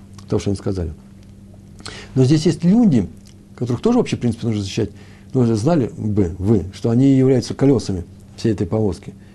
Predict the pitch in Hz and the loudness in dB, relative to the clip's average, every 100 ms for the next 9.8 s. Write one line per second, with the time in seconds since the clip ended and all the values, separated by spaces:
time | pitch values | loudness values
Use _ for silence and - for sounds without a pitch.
0 | - 120 107 113 113 185 220 - - 117 | -2 0 2 2 4 4 2 -2 -8 -2
1 | 117 101 110 110 131 - - - - - | -2 -2 -4 -2 -2 -4 -20 -20 -18 -4
2 | 110 107 104 104 120 117 107 107 113 - | 0 2 2 2 2 2 0 0 0 -2
3 | - - 110 107 107 92 - - - - | -18 -4 -2 0 2 0 -4 -20 -14 0
4 | 110 104 110 - - - - - - 107 | 2 4 2 0 -8 -20 -20 -16 -6 -4
5 | - 214 196 196 - 160 127 110 95 104 | 2 4 4 2 0 0 0 -4 -2 -2
6 | 101 98 92 98 131 151 98 101 98 92 | 0 0 0 0 -2 -4 -4 -4 -4 -4
7 | 98 101 101 - 107 92 - - - - | -6 -4 -8 -6 -8 -8 -12 -14 -20 -8
8 | 113 98 87 - - 135 - - 113 113 | 0 0 0 -12 -2 -2 0 0 0 2
9 | 120 107 - 107 - 110 90 | 0 0 -4 -6 -2 -2 -2